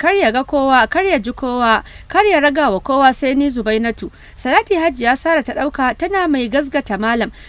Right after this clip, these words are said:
kafin ta ce, "Malam, Allah ya biya ka da wannan namijin ƙoƙari, Allah ya saka maka da alkhairi." Ya ce, "Amin Hajiya, amma wannan aiki da kika ga na ciro shi ne na farko, yanzu haka akwai na biyu, kuma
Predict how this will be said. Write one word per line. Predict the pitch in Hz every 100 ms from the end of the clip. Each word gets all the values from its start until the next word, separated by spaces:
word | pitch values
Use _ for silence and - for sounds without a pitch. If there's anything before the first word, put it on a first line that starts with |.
| -
kafin | 233 233 349
ta | 294
ce, | - 226
"Malam, | 285 330 311 294 - -
Allah | 381 415 349
ya | 240
biya | 208 269 277
ka | 285 240
da | 214
wannan | 247 269 247
namijin | 240 247 240 220
ƙoƙari, | 208 175 190 196 185 - - -
Allah | 370 381 311
ya | 226
saka | 262 285 262
maka | 240 254 220
da | 165
alkhairi." | 170 - 240 202 -
Ya | 254 294
ce, |
"Amin | 320 285 359 339
Hajiya, | 339 - - - - -
amma | 247 349
wannan | 415 427 359
aiki | 302 - 208
da | 208
kika | 320 233
ga | 262
na | 269 254
ciro | 269 240
shi | 214 359
ne | 392 247
na | 220
farko, | 254 233 - 208 - -
yanzu | 220 277 349
haka | 392 392 311 -
akwai | 226 226
na | 233
biyu, | 202 220 196 - - -
kuma | 392